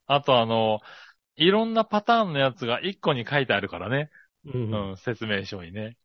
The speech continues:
Speaker 2: そうそうそう。
Speaker 1: うん。
Speaker 2: あの、
Speaker 1: この型のやつは、本当は三ページ目から五ページ目は見なくていいんだみたいなのがね。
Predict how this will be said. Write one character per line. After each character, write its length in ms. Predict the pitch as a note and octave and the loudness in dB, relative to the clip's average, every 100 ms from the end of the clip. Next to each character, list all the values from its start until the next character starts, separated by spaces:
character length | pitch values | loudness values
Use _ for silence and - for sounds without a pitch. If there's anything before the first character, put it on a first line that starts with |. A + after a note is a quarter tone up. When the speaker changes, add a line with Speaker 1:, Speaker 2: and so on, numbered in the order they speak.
| - | -2
Speaker 2:
そ 100 | C#3+ | -2
う 40 | |
そ 180 | A2+ A#2+ | 0 -2
う 40 | G2 | -2
そ 360 | - F#2 F#2+ _ | -4 -6 -8 _
う。 80 | C3+ | -2
Speaker 1:
う 20 | |
ん。 40 | |
Speaker 2:
あ 40 | G#2+ | 2
の、 100 | D#3+ C#3+ | 4 6
Speaker 1:
こ 100 | C#3 | 4
の 100 | C#4+ | 2
型 260 | - C4+ C4 | 0 2 2
の 120 | C4+ | 2
や 140 | C4+ | -2
つ 140 | C4 D3+ | -2 -2
は、 400 | B2+ C3 A#2 G2 | 4 4 4 0
本 240 | - F#3+ | -4 -6
当 160 | - G3+ | -4 -2
は 540 | F#3+ F#3 F#3 F#3 F#3 D#3 | 0 2 0 -2 -8 -6
三 240 | - G3 | 0 0
ペ 100 | - - | 2 2
ー 40 | |
ジ 80 | G#3 | 4
目 100 | G#3 | 2
か 140 | - D4+ | 0 0
ら 80 | |
五 160 | A#2 A#2 | 2 -2
ペ 100 | B2 | 0
ー 60 | C#3+ | 0
ジ 80 | D3+ | 0
目 100 | D3+ | -2
は 80 | |
見 160 | G#2+ D#3 | -2 2
な 100 | F#3+ | 0
く 60 | - | 2
て 100 | G#2+ | -2
い 120 | A#2+ | -2
い 20 | |
ん 60 | G#2 | -4
だ 100 | F2+ | -8
み 80 | |
た 100 | F2+ | -8
い 40 | F2 | -10
な 40 | |
の 60 | F2 | -10
が 120 | F#2 | -12
ね。 100 | B2 | -14